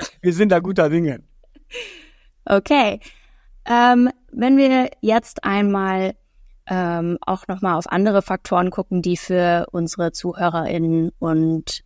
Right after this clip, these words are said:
Speaker 2: äh, Zuhörer ja auch ganz wichtig sind, ähm, dann ist es ja auch zum Beispiel, wo man jetzt genau in Bremen am besten investieren kann. Welche Stadtteile sind denn deiner Meinung nach so am interessantesten?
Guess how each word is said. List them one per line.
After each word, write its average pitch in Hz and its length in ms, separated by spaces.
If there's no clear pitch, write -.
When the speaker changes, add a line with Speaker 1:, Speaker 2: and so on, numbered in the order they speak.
Speaker 2:
äh, 156 420
Zuhörer 180 420
ja 160 220
auch 165 100
ganz 165 220
wichtig 180 320
sind, 170 240
ähm, 180 540
dann 185 360
ist - 160
es - 160
ja 175 200
auch 175 360
zum - 180
Beispiel, 170 340
wo 202 220
man 190 200
jetzt 165 220
genau 165 260
in 165 140
Bremen 160 340
am 156 140
besten 156 300
investieren 151 500
kann. 151 240
Welche 254 400
Stadtteile 208 680
sind 190 280
denn 180 220
deiner 170 300
Meinung 160 340
nach 160 260
so - 160
am 160 160
interessantesten? 165 880